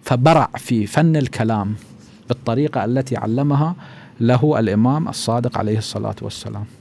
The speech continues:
زين، هذا كان يفكر، يفكر بتفكيره ينقض الشبهات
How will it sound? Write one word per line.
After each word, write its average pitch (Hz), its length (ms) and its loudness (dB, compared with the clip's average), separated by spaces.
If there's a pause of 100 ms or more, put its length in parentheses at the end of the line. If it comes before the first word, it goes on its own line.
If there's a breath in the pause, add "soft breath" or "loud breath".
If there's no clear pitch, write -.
(1500 loud breath)
زين، 120 400 0 (1800 loud breath)
هذا 214 280 4
كان 240 240 2
يفكر، 220 560 2 (1900 loud breath)
يفكر 123 640 -2 (880)
بتفكيره 139 580 2
ينقض 123 580 4
الشبهات 113 640 -2